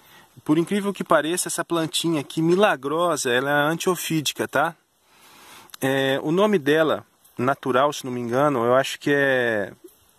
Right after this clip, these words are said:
agrião do brejo, tá? Ela dá mais em brejo. E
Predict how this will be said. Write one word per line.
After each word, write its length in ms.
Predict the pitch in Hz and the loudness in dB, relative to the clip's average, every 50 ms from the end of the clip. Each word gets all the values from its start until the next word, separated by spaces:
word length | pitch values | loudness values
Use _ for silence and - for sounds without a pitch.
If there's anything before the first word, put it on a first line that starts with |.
| _ _ - | _ _ -4
agrião 340 | 127 120 127 131 143 156 180 | -4 -4 -4 -2 -2 -2 -2
do 100 | 185 170 | -2 -2
brejo, 460 | 123 120 113 107 101 95 - - - - _ _ _ _ _ - | 0 0 0 0 0 -4 -8 -12 -16 -20 _ _ _ _ _ -6
tá? 260 | - 110 113 123 127 _ _ _ _ _ | -4 -2 -2 -2 -4 _ _ _ _ _
Ela 240 | - 110 113 120 120 | -8 -4 -2 -2 -2
dá 160 | 117 120 127 | 0 0 0
mais 300 | 131 127 131 139 147 143 | 0 2 0 -2 -2 -4
em 100 | 156 160 | -6 -4
brejo. 460 | 139 120 113 113 110 101 98 98 - - _ _ _ _ _ - - - - - - - - - - - - - - - _ _ _ _ _ - - | -2 -2 0 0 0 -2 -4 -6 -8 -18 _ _ _ _ _ -20 -20 -20 -20 -20 -20 -20 -20 -20 -20 -20 -20 -20 -20 -20 _ _ _ _ _ -12 -6
E 1000 | 120 120 127 127 123 123 123 123 123 123 120 117 120 117 117 113 110 110 98 | -2 0 2 2 2 2 2 2 2 2 2 2 2 2 0 0 0 -2 -2